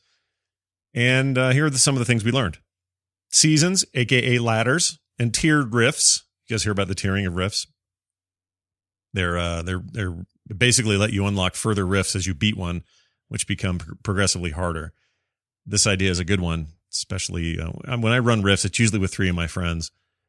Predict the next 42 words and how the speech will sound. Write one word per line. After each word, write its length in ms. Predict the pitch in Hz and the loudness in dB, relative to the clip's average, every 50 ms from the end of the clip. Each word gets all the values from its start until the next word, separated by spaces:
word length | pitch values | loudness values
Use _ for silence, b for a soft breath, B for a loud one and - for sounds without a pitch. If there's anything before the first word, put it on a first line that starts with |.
| _ _ _ _ _ _ _ _ _ _ _ _ _ _ _ _ | _ _ _ _ _ _ _ _ _ _ _ _ _ _ _ _
And 260 | - 85 80 78 78 78 | -6 -4 -4 -4 -4 -4
the 100 | 80 82 | -2 -2
idea 300 | 80 82 80 87 85 82 | -2 -2 -2 -2 -4 -4
that 140 | 85 85 | -4 -6
we 100 | - 87 | -6 -8
could, 300 | - - 87 85 76 80 | -8 -8 -8 -8 -8 -6
um, 440 | 82 80 76 78 78 76 87 80 78 _ _ _ _ _ _ _ _ _ _ _ _ _ _ _ _ _ _ _ - | -8 -8 -6 -8 -8 -10 -12 -12 -16 _ _ _ _ _ _ _ _ _ _ _ _ _ _ _ _ _ _ _ -6
really 260 | 110 104 98 90 85 | -4 -2 -2 -2 -2
max 320 | 82 82 80 80 - - | -2 -4 -4 -4 -4 -6
out 160 | 90 87 - - | -6 -6 -6 -6
and 80 | 90 | -6
go 140 | 85 82 78 | -6 -6 -6
for 240 | - - - 80 78 | -6 -6 -8 -8 -8
it 40 | 76 | -8
is, 140 | 76 85 | -10 -10
is 160 | - - 85 - | -10 -10 -10 -8
pretty 240 | - 95 - 78 | -8 -8 -8 -8
exciting. 400 | 78 - - 85 82 76 76 80 - - | -8 -8 -8 -8 -8 -10 -12 -6 -2 0
Anyway, 360 | 117 101 90 82 80 90 - _ _ _ _ _ _ _ | 2 2 2 0 -4 -6 -10 _ _ _ _ _ _ _
these 120 | - 107 110 | 0 2 2
are 60 | 104 | 2
gonna 140 | 107 107 98 | 2 2 2
be 120 | 87 95 | 2 0
major 440 | 90 95 101 104 110 110 98 110 101 | 2 2 2 4 2 2 2 0 -2
features 360 | - - 104 92 - 98 85 | 0 -2 -2 -2 -2 -4 -4
for 160 | - - 101 | -4 -6 -6
two 220 | 95 - - 143 131 | -4 0 0 0 0
point 240 | - 113 101 92 101 | 0 -2 -4 -2 -2
one. 320 | 98 95 90 78 71 - - _ _ _ _ _ _ _ _ _ _ _ _ _ _ _ _ _ _ _ _ _ _ _ _ | -2 -2 -2 -4 -6 -8 -12 _ _ _ _ _ _ _ _ _ _ _ _ _ _ _ _ _ _ _ _ _ _ _ _
So 120 | - - 95 | -10 -8 -6
we 180 | 90 101 104 | -4 -2 0
are, 140 | 98 92 87 | 0 0 0
that 140 | 85 98 104 | 0 -2 -2
would 120 | 104 98 87 | -4 -4 -4
be 100 | 98 90 | -2 -2
well 240 | 85 107 104 98 | 0 0 0 0
past 480 | 80 85 104 95 92 87 - - - - | 0 0 -2 0 0 0 -2 -4 -4 -6
two 100 | - 95 | -8 -8
point 220 | - - 98 90 | -6 -4 -4 -4
oh 100 | 90 85 | -4 -4
point 240 | 80 - 92 85 85 | -4 -6 -8 -8 -6
five. 440 | - 104 95 87 82 80 76 - - | -4 -2 -2 -2 -2 -4 -6 -8 -12